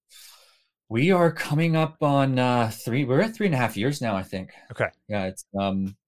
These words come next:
Speaker 1: it's been a, it's been a, it's been a really fun journey.
Speaker 2: Yeah, yeah. So still, I mean, in, in, in the grand scheme of things, that's still, uh,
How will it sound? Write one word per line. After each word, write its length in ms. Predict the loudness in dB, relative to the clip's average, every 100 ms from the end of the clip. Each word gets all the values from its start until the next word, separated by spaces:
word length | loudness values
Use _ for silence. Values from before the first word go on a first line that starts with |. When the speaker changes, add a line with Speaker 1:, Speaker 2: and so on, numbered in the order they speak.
| -20
Speaker 1:
it's 140 | -12
been 180 | -6 -2
a, 120 | -2 -4
it's 140 | -10
been 160 | -10 -8
a, 260 | -8 -8 -14
it's 120 | -12
been 140 | -8
a 40 | -2
really 160 | -2
fun 260 | 0 -2 -2
journey. 320 | -2 -4 -6
Speaker 2:
Yeah, 320 | -2 4 4 4
yeah. 280 | 2 0
So 140 | 0 -2
still, 240 | 2 2
I 60 | 4
mean, 200 | 0 0
in, 200 | -4 -4
in, 300 | -4 -4 -4
in 80 | -4
the 60 | 0
grand 260 | 0 0
scheme 160 | 0 -2
of 100 | 0
things, 220 | 0 2
that's 160 | 0 0
still, 540 | 4 4 6 2 -2 -8 -12
uh, 200 | -6